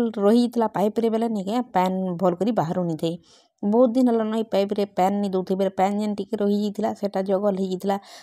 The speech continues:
ଆଉ ପାଏନ୍ ଆସବାର୍ ଲାଗି ଅସୁବିଧା ହଉଥିଲା। ତାପରେ ଇଟା ବାହାରି ଗଲା ଯେନ୍ତା ଇହାଦେ ଠିକ୍ ହିସାବେ ପାଏନ୍ ବାହାରୁଛେ। ସବୁ ଗଛେ ମୁଇଁ ଇଟା ଫେର୍ ପାଏନ୍ ଦେଇ ଦଉଛେଁ। ଦେଖୁନ୍ ଇଟା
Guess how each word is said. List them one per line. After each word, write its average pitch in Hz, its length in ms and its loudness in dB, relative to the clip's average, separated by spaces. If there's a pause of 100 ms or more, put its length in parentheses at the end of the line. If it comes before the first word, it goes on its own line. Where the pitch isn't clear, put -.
(160)
ଆଉ 185 120 2 (140)
ପାଏନ୍ 196 240 2
ଆସବାର୍ 180 340 0
ଲାଗି 196 180 2
ଅସୁବିଧା 175 460 0
ହଉଥିଲା। 175 300 -2 (440)
ତାପରେ 196 280 2
ଇଟା 220 140 4
ବାହାରି 208 300 2
ଗଲା 220 200 4
ଯେନ୍ତା 190 280 -2 (140)
ଇହାଦେ 196 320 0
ଠିକ୍ 226 280 -4
ହିସାବେ 180 340 -2
ପାଏନ୍ 208 280 -4 (300)
ବାହାରୁଛେ। 170 560 -2 (480)
ସବୁ 240 280 0
ଗଛେ 240 260 2
ମୁଇଁ 233 240 0
ଇଟା 208 160 0
ଫେର୍ 214 240 -4 (380)
ପାଏନ୍ 202 280 2
ଦେଇ 185 140 2
ଦଉଛେଁ। 170 420 -4 (1900)
ଦେଖୁନ୍ 262 380 4
ଇଟା 349 240 6